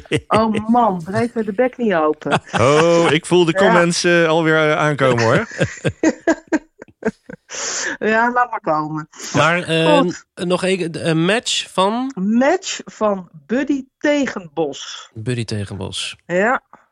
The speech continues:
Speaker 1: het
Speaker 2: Ach.
Speaker 1: is, eh, je kan het verkrijgen in de mediatheek.
Speaker 3: Oh.
Speaker 2: Een goeie.
Speaker 1: En, eh, ja, natuurlijk ook in de openbare bibliotheek. Maar,
Speaker 3: Mhm.
Speaker 1: eh, dicht bij huis, dicht bij school is het, eh, te verkrijgen.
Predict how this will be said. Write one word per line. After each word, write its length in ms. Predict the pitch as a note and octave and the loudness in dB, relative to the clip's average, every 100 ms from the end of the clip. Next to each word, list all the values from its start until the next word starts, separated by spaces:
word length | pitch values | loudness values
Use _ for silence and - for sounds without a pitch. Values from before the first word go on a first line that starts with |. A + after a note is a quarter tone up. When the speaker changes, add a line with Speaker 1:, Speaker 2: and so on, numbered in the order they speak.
| _ _ | _ _
Speaker 1:
het 140 | F3 | -8
Speaker 2:
Ach. 80 | - | -6
Speaker 1:
is, 300 | B3 A#3+ - A#3 | -4 -6 -6 -4
eh, 300 | A3 G#3+ G3 | -2 -2 -4
je 160 | G3+ G#3+ | -4 -4
kan 180 | - C4+ | 0 0
het 160 | B3+ - | 0 -4
verkrijgen 680 | - G#3+ G3+ C4 D4 D4+ C#4 | -6 -6 -2 0 2 2 0
in 60 | A#3 | -2
de 60 | |
mediatheek. 920 | G#3 F#3+ F3+ E3 - A#3+ C4 D#4+ - - | 0 -2 -2 -4 0 0 2 -2 -6 -6
Speaker 3:
Oh. 160 | A#3+ - _ _ _ - | -4 -4 _ _ _ -14
Speaker 2:
Een 80 | |
goeie. 220 | - C4 - | -4 -4 -2
Speaker 1:
En, 380 | G#3 D4 - - | -6 -8 -10 -10
eh, 420 | G3+ G3 F#3+ F#3 F3+ | -6 -4 -4 -2 0
ja, 260 | F#3 F3+ | 0 -2
natuurlijk 520 | D3+ D3 - E3 D#3 D#3+ | -4 -10 -8 -8 -6 -6
ook 160 | D#3 | -6
in 80 | D3+ | -6
de 80 | D3 | -4
openbare 640 | C#3+ - D3 D3+ E3 D#3 | -4 -6 -6 -2 -2 -6
bibliotheek. 600 | D#3+ D#3 C#3+ C#3 D3 D3 F3 | -8 -8 -8 -8 -8 -8 -10
Maar, 240 | E3+ E3 D#3+ | -10 -8 -6
Speaker 3:
Mhm. 60 | C#3+ | -6
Speaker 1:
eh, 100 | D#3+ D#3 - _ - - _ _ _ _ _ _ _ | -8 -10 -18 _ -20 -20 _ _ _ _ _ _ _
dicht 460 | E3 D3 C#4 D4 - | -14 -2 0 0 0
bij 160 | A#3 | 0
huis, 500 | A3+ A3 A3+ - - - | 2 0 -2 -8 -16 -12
dicht 260 | B3+ - | -10 -6
bij 120 | G#3+ | -6
school 380 | G3+ - F#3+ F#3+ | -4 -2 -2 -4
is 160 | G3 F#3+ | -6 -4
het, 220 | F3+ - | -6 -6
eh, 60 | F3 - | -10 -4
te 160 | C4 A3+ | -2 0
verkrijgen. 720 | G#3 F3+ G#3+ C#4 - D#3+ | -2 0 0 0 0 -4